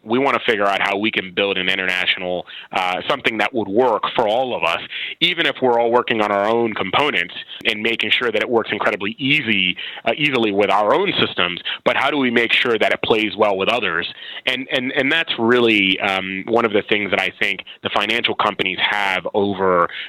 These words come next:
you know, a, a centralized system can have over a decentralized system, right, is that these various banks can come together and try to figure out a way that they can ensure that their customers can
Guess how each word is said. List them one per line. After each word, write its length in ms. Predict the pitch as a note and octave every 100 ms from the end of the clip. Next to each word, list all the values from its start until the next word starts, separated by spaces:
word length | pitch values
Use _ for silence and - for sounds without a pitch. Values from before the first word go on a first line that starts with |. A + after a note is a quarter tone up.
| -
you 100 | B2+
know, 120 | G2 F2+
a, 120 | G2+ G#2
a 200 | G#2+ A#2 -
centralized 500 | F3 D3+ B2+ G#2 -
system 400 | A2+ - G2+ F#2+ - _ _ -
can 140 | - -
have 260 | A2+ A2
over 280 | F#2 A2 G2
a 100 | F#2
decentralized 720 | F2+ B2 B2+ G#2+ - E2+ E2+ -
system, 320 | - F2 E2+
right, 260 | F2 F2 - - - - -
is 140 | A#2+ G#2+
that 220 | A2 G#2+ A2+
these 180 | A2+ G2+
various 360 | A2+ G#2+ G2 F2+
banks 420 | F#2 G#2 G2 F#2 -
can 200 | - F#2+
come 200 | - G#2+
together 360 | G2+ G2 F#2+ F#2
and 120 | F2+
try 200 | - F#2+
to 80 | F#2 -
figure 280 | G2 F2 F2+
out 320 | F#2 F2+ F2 - - -
a 100 | A2+
way 600 | G#2 G2+ G#2 G2+ F#2+ F2+ F2 -
that 140 | G2+ -
they 100 | G2
can 120 | F#2
ensure 280 | F2 - G2+
that 120 | F#2
their 120 | F#2+
customers 680 | F2 - C#3+ - F2+ F2 F2+ - - -
can 520 | - A2+ F#2+ F#2 F2